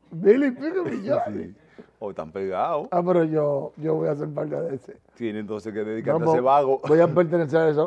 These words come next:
Speaker 1: organización
Speaker 2: Si
Speaker 1: política.
Speaker 2: trabaja, ellos ni siquiera lo, le abren la puerta.
Speaker 1: No, ahí, no.
Speaker 2: Tiene que ser que no dio un golpe. <laughs> Lo primero que te preguntan es, "¿Usted
Speaker 1: Pues,
Speaker 2: odia
Speaker 1: pues
Speaker 2: el
Speaker 1: estoy
Speaker 2: trabajo?".
Speaker 1: preso, entonces, estoy
Speaker 2: No,
Speaker 1: preso.
Speaker 2: no, oye, <laughs> no te soportan. Entonces yo le digo que por qué están de acuerdo y me dicen, "Porque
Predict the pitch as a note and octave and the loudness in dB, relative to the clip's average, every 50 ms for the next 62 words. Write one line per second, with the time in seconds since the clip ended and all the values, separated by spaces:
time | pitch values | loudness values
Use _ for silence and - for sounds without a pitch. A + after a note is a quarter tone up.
0 | E3+ - D3+ D3 C#3+ D3 D3 C#3+ C#3 A#2+ B2 C#3+ C3+ B2+ B2+ A#2+ A#2+ D3+ F#3+ F#3 | 0 -2 -4 -2 -2 -2 -2 -2 -2 -2 -2 -6 -4 -4 -6 -4 -4 -4 -4 -4
1 | E3+ - - F#3+ F3+ E3+ F#3+ A3+ A#3+ A#3 A3 A#3 A#3 F3+ - D#3+ D#3+ F3 F3 E3+ | -4 0 4 4 6 8 8 8 8 8 6 2 0 0 -2 -4 -6 -6 -6 -6
2 | F3 - D#3 D3 C3+ D#3 D#3 D3+ C#3+ C3+ C3 B2+ B2 B2+ - B2+ B2 B2 A2+ A#2+ | -8 -8 -10 -10 -8 -4 0 0 0 0 0 -4 -4 -4 -2 -2 -2 -2 -2 0
3 | A#2+ G#2+ F#2 F2 F2 E2 D#2+ D#2 - - D#3 C#3+ C#3+ C#3+ C#3+ C#3+ C#3+ C#3+ - - | -2 -4 -4 -6 -12 -12 -12 -14 -14 -10 -4 -2 -2 0 0 -2 -4 -6 -6 -8
4 | - - D3 C#3+ - - - - - - D3+ E3+ F#3+ G3+ E3+ D3 B2 E3+ E3+ D3 | -10 -10 -8 -8 -10 -10 -20 -20 -14 -10 -8 -6 -6 -6 -8 -8 -6 -6 -4 -4
5 | C#3+ C3 C#3 D3 D3+ C#3+ C3+ A2+ G2+ G2 F#2+ F#2+ - G3+ - - - - - _ | -4 -4 -2 -4 -2 0 0 0 0 -4 -8 -4 -4 -6 -6 -6 -12 -18 -18 _
6 | - C#3+ - - C3 B2+ - - - _ _ - A#2+ A#2+ - _ _ _ _ _ | -16 -16 -16 -14 -16 -16 -16 -18 -20 _ _ -20 -20 -20 -20 _ _ _ _ _
7 | - - - - - _ - B2+ C3 D3 D3 D#3+ D3+ D#3+ F3+ G#3 G#3 G3 E3 F#3 | -20 -20 -20 -20 -20 _ -14 -8 -8 -8 -6 -6 -4 0 0 2 2 2 0 -4
8 | D#3+ D3+ D#3 E3 E3+ D#3+ E3 C#3 B2 A#2+ A#2 G#2+ B2+ - - A3 A#3+ B3+ B3+ E3+ | -4 -4 -6 -6 -4 -2 -2 -2 0 -2 -4 -6 -10 -6 -4 0 2 4 6 4
9 | F3 A#3+ A#3+ A#3 B3 G#3+ G#3+ G#3+ G#3+ G#3+ F#3 E3+ E3 D#3+ D3 D#3 D3+ C#3 B2+ D3 | 6 6 6 6 6 8 6 8 8 10 8 8 6 4 2 0 -2 -4 -2 -2
10 | C#3+ C3 C#3 C#3 C3 C#3+ D3 A2 A2+ A2+ G#2 G#2+ G#2+ G#2 G2 G2+ G#2 G#2 - - | -2 -2 -2 -4 -4 -6 -10 -8 -6 -6 -6 -6 -6 -8 -10 -10 -12 -12 -14 -20
11 | B2 - - C3 C3 A#2+ A2+ G#2+ G#2 - - - - - - - - - G2 _ | -16 -6 -4 -4 -4 -2 -4 -8 -8 -8 -6 -6 -6 -6 -8 -14 -14 -16 -16 _
12 | _ _ - - - _ _ _ _ _ _ - A#2+ C#3 E3 E3 G3+ F#3 F#3 E3 | _ _ -18 -18 -18 _ _ _ _ _ _ -8 -6 -4 2 2 2 2 2 -2
13 | C#3 F3+ F#3 E3 C3+ G#2 A2+ A2 A#2 B2 D#3+ E3+ E3 E3+ F3 F3+ E3+ F3 D#3+ F3 | -2 0 -2 -2 0 -2 -4 -4 -4 -4 -4 -4 -2 0 0 0 -2 -2 -4 -6
14 | D#3+ D#3 E3+ D3+ F3 D#3+ E3 E3+ E3+ E3+ F3 D3 D3+ D#3 D3+ D#3 D#3 D#3 D#3+ D3 | -4 -4 -4 -4 -4 -2 -2 -2 -2 -2 -6 -6 -4 -2 -2 -2 -2 -2 -8 -8
15 | C3+ C3+ C3+ B2 C#3+ B2+ A2+ - C#3+ C3 B2 - C#3+ C3+ B2+ - | -8 -8 -8 -10 -12 -12 -8 -8 -8 -8 -8 -8 -4 -4 -4 -4